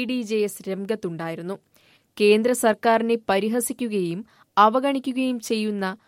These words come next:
ഭരണപക്ഷവും പ്രതിപക്ഷവും സംസ്ഥാനത്തിന് വേണ്ടുന്ന അവസരങ്ങൾ ചോദിച്ചു വാങ്ങുന്നതിൽ അലംഭാവം കാട്ടുകയാണ്. ഐ ഐ ടി, എയിംസ്,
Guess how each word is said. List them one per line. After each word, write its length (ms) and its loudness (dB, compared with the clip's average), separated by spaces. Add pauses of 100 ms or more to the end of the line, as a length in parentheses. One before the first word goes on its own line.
(140)
ഭരണപക്ഷവും 960 0
പ്രതിപക്ഷവും 800 -6 (380)
സംസ്ഥാനത്തിന് 920 -2 (180)
വേണ്ടുന്ന 580 -2 (260)
അവസരങ്ങൾ 640 -4 (120)
ചോദിച്ചു 520 -2
വാങ്ങുന്നതിൽ 680 -4 (360)
അലംഭാവം 680 4
കാട്ടുകയാണ്. 760 -4 (640)
ഐ 180 6 (100)
ഐ 140 0
ടി, 220 -6 (360)
എയിംസ്, 420 0